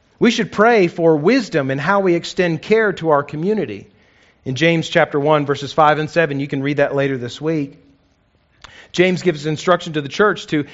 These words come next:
if they lack wisdom, to pray for it, knowing that God delights in answering that prayer. We should pray prayers of confession and repentance of our own sins together at the church, as the church, knowing that as believers in Christ, we don't ever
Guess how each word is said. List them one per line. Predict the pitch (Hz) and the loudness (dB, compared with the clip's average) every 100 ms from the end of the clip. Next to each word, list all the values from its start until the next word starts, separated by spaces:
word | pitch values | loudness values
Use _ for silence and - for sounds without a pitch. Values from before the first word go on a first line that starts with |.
| - | -2
if | 185 | 0
they | 180 156 | 4 4
lack | 143 175 196 185 | 6 4 2 2
wisdom, | 214 214 156 156 | 2 2 -2 -2
to | 160 | -4
pray | 165 - 320 | 2 4 4
for | - 131 | 2 -2
it, | 101 - _ _ _ - | -4 -14 _ _ _ 2
knowing | 190 208 185 | 4 4 2
that | |
God | 165 180 208 202 | 2 2 4 2
delights | 170 175 190 185 - | 2 4 4 0 -6
in | 165 143 | -6 -4
answering | 180 202 190 139 131 127 | 0 0 0 -2 0 0
that | 131 - | -2 -4
prayer. | 180 - 110 104 _ _ _ _ _ _ _ _ _ _ _ _ _ | -6 -4 -6 -8 _ _ _ _ _ _ _ _ _ _ _ _ _
We | 165 | 0
should | 196 202 127 | 2 -2 2
pray | 175 190 190 214 | 4 4 2 -2
prayers | - _ - 165 190 175 | -10 _ 0 4 4 2
of | 147 | -4
confession | - 143 190 202 - 127 131 | -6 -2 2 2 0 -8 -6
and | 143 139 | -4 -4
repentance | 131 196 202 131 123 | -2 -2 -2 -4 -8
of | - 139 | -4 2
our | 139 139 | 4 4
own | 143 143 | 2 -2
sins | - 208 151 123 | 0 0 0 -6
together | 135 123 117 | -6 -6 -6
at | 113 | -10
the | 113 | -12
church, | - 110 - - _ _ - | -12 -12 -14 -20 _ _ -4
as | 139 131 131 117 | 0 2 0 -4
the | |
church, | 117 123 - - _ _ _ _ - - | -12 -12 -14 -18 _ _ _ _ -10 2
knowing | 180 202 190 | 4 4 4
that | 175 156 - _ _ _ 190 | 2 0 -6 _ _ _ 2
as | 202 | 2
believers | 143 175 190 214 175 | 2 2 2 2 -2
in | 160 | 0
Christ, | 180 165 - | 2 2 2
we | 196 | 2
don't | 202 | 2
ever | 202 175 165 | 4 2 0